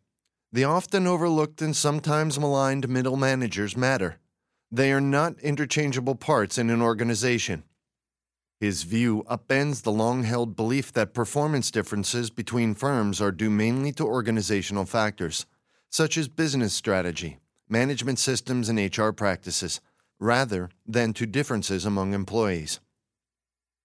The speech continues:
The importance of individual skills and characteristics can be especially significant when measuring firm performance in industries and fields that value innovation, like computer games,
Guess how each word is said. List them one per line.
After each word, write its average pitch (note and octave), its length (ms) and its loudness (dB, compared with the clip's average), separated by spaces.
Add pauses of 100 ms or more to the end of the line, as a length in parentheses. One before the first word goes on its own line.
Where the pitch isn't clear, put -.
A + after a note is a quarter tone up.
(100)
The C3+ 100 2
importance D#3+ 580 0
of C3 100 0
individual A#2 600 0
skills A#2 540 0
and A2+ 300 -2
characteristics A#2 880 -2
can A#2+ 220 -2
be A#2 120 0
especially D3 560 -2
significant B2 800 -2
when G2+ 220 0
measuring B2 480 0
firm C3 320 -2
performance A2 640 -2
in G#2 140 0
industries C3+ 600 -4
and B2+ 300 -2
fields G2+ 460 -2
that G2+ 160 -2
value G2+ 420 0
innovation, G#2+ 580 -2 (600)
like C3+ 180 2
computer C#3 500 0
games, F2+ 460 -4